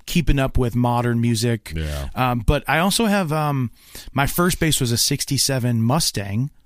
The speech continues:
Speaker 1: which is essentially the little
Speaker 2: P-ish.
Speaker 1: It's the little brother of a P bass, right?
Speaker 2: Yeah.
Speaker 1: Um, but
Speaker 2: It's
Speaker 1: now
Speaker 2: a often thumpier version
Speaker 1: Dude,
Speaker 2: of a P
Speaker 1: I loved
Speaker 2: bass.
Speaker 1: it. And the bass I learned how to play on was that sixty-seven.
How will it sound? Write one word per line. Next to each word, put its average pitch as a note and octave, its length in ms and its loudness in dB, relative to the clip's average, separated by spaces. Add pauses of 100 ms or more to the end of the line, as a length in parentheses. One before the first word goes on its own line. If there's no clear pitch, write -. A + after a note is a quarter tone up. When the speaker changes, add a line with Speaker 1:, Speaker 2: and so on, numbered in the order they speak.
(320)
Speaker 1:
which F3 200 2
is F3 160 0
essentially D#3+ 1000 0 (320)
the D3 80 2
little D#3+ 260 0
Speaker 2:
P-ish. A#2+ 580 0
Speaker 1:
It's F#3 200 -2
the G#3 100 0
little F3+ 300 0
brother D3 320 2
of C3 100 -2
a B2+ 60 -2
P A#2 180 0
bass, G#2+ 300 -8
right? A2+ 260 -6
Speaker 2:
Yeah. D2 320 -4
Speaker 1:
Um, B2+ 400 -2
but D#3 140 -2
Speaker 2:
It's D3+ 60 0
Speaker 1:
now E3 160 4
Speaker 2:
a - 40 -12 (580)
often B2+ 480 0
thumpier F#2 680 -4
version E2 400 0
Speaker 1:
Dude, C3 160 2
Speaker 2:
of D#2 80 -6
a D2+ 60 -6
P - 40 -10
Speaker 1:
I B2+ 140 2
loved C3+ 320 0
Speaker 2:
bass. B2+ 140 0
Speaker 1:
it. - 40 -4
And F3 420 2 (420)
the B2+ 100 -2 (180)
bass F#3+ 300 2
I F3 60 2
learned E3 180 2
how D3 80 2
to A#2+ 60 0
play E3+ 280 0
on A#2+ 140 0
was G#2+ 120 0
that - 140 -4
sixty-seven. B2+ 800 -2